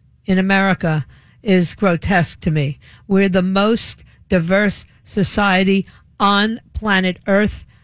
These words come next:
and we have been for decades. If the nine eleven attacks had occurred anywhere else in the world, there would have been a wave of anti-Arab, anti-Muslim violence that was unprecedented. You did not see that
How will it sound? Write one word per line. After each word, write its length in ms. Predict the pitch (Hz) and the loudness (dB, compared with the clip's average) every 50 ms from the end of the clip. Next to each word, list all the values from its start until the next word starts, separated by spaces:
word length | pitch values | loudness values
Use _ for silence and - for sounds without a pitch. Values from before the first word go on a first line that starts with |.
| _ _ _ | _ _ _
and 180 | - 190 185 170 | -2 0 0 2
we 120 | 170 165 | 2 0
have 280 | 143 147 202 208 180 147 | 0 0 -2 -2 -2 -2
been 220 | - 175 175 175 | -2 -2 -2 -2
for 160 | 160 - 180 165 | -4 -4 -4 -2
decades. 760 | 147 170 143 139 - - 147 123 120 120 - - - - - _ _ _ _ _ _ _ _ _ _ _ - | 0 0 -2 -2 -2 -4 -4 -4 -4 -6 -10 -14 -18 -20 -20 _ _ _ _ _ _ _ _ _ _ _ -2
If 220 | 247 220 - - | 0 0 0 0
the 120 | - 208 196 | 0 0 0
nine 340 | 190 196 202 226 277 311 | 2 0 0 0 0 0
eleven 380 | 311 277 254 233 220 208 214 208 | -2 -2 0 0 0 0 -2 -2
attacks 420 | 214 180 - 180 165 165 160 - | -4 -2 -2 -2 -2 -2 -2 -4
had 120 | - 185 165 | -2 -2 -2
occurred 380 | 170 - - 196 185 170 165 - | -2 -2 0 0 0 -2 -2 -2
anywhere 420 | - 202 220 254 254 233 226 220 185 | -2 0 0 0 0 0 0 0 0
else 280 | 151 190 180 - - | 0 0 -2 -2 -2
in 100 | 208 180 | -4 -2
the 80 | 175 165 | -2 0
world, 480 | 160 165 160 151 143 135 131 139 - - _ _ _ - - _ _ _ | 0 2 0 0 0 0 -2 -4 -6 -12 _ _ _ -20 -20 _ _ _
there 140 | - 202 202 | 0 2 2
would 120 | 202 214 | 2 2
have 100 | 202 180 | 0 0
been 120 | 185 180 170 | 0 0 0
a 80 | 160 | 0
wave 580 | 160 160 175 185 196 214 226 247 262 277 220 - - - - - - | 0 0 0 2 2 2 2 0 0 -2 -4 -8 -14 -20 -20 -14 -4
of 160 | - 165 156 - - - | -2 -2 -2 -2 -2 0
anti-Arab, 1080 | 220 208 220 220 - 226 220 202 190 - - - 202 196 202 208 226 240 247 226 - - - - - - | 0 2 2 2 0 0 0 0 0 -2 -4 -2 -2 0 0 0 0 -2 -2 -4 -6 -12 -18 -20 -18 -6
anti-Muslim 1000 | - 214 220 226 202 - 214 202 190 180 175 185 196 208 208 190 208 214 214 208 185 | -2 0 0 0 2 0 0 0 2 0 0 0 0 0 0 0 -2 -2 0 0 0
violence 680 | 165 196 190 185 196 202 214 226 240 226 - - - - - - _ - | 0 0 2 2 2 0 0 -2 -2 -4 -6 -10 -14 -18 -20 -18 _ -2
that 160 | 196 180 151 | -2 -2 0
was 140 | 190 175 170 | 0 0 0
unprecedented. 920 | 185 190 196 - - - 202 190 - - 175 160 151 139 143 - 139 135 - - - _ _ - | 0 0 0 0 0 0 0 0 -2 -2 -2 -2 -2 -2 -4 -6 -8 -8 -10 -14 -20 _ _ 0
You 140 | 196 196 | 0 0
did 240 | 165 147 214 196 175 | 2 2 0 0 0
not 460 | 185 196 202 220 220 196 180 - - | -2 -2 0 0 0 0 0 -2 -8
see 280 | - - - 226 196 170 | -14 -8 -4 -2 0 0
that 260 | 147 143 123 120 - | 0 -2 -2 -4 -8